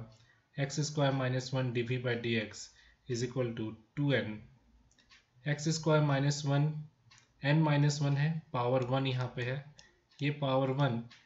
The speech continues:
इसके साथ मल्टीप्लाई होगा तो पावर वन और माइनस वन ये कैंसिल आउट हो जाएगा।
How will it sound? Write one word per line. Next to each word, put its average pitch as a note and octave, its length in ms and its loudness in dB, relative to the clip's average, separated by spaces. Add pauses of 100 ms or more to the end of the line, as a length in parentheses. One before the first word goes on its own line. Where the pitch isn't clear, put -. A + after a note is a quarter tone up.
(160)
इसके C3+ 220 -4
साथ C#3 220 -4
मल्टीप्लाई B2+ 540 -2
होगा B2 260 -4
तो B2 140 -8
पावर A#2+ 440 -4
वन C3+ 260 -2
और B2+ 140 -2
माइनस A#2+ 400 -4
वन B2 140 -2
ये A#2+ 100 -6
कैंसिल A#2 440 -4
आउट C#3 160 -4
हो C3+ 100 -4
जाएगा। G#2+ 340 -8